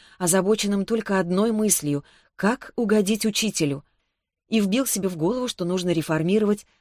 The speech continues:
налоговое управление и сделать его образцом эффективности и современности. Он постоянно дёргал чиновников, стремясь вывести их из сонного оцепенения, в котором они пребывали. Почти каждый день отправлял в министерство,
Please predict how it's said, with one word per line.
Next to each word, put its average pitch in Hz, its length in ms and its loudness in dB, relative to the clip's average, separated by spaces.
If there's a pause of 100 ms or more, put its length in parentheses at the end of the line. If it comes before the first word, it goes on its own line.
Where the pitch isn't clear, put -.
(100)
налоговое 175 580 2
управление 170 680 0 (300)
и 165 80 0
сделать 165 400 2
его 156 120 2
образцом 151 640 0
эффективности 202 840 -2 (120)
и 226 120 0
современности. 190 880 0 (460)
Он 196 180 0
постоянно 175 600 0
дёргал 160 400 2
чиновников, 175 920 -2
стремясь 175 500 0
вывести 170 440 2
их 151 140 -2
из 165 100 -2
сонного 160 380 0
оцепенения, 170 680 -2 (240)
в - 80 -20
котором 160 320 0
они 156 200 0
пребывали. 147 580 -2 (380)
Почти 151 300 -2
каждый 165 340 0
день 175 240 0
отправлял 151 460 0
в 156 60 -2
министерство, 160 720 -2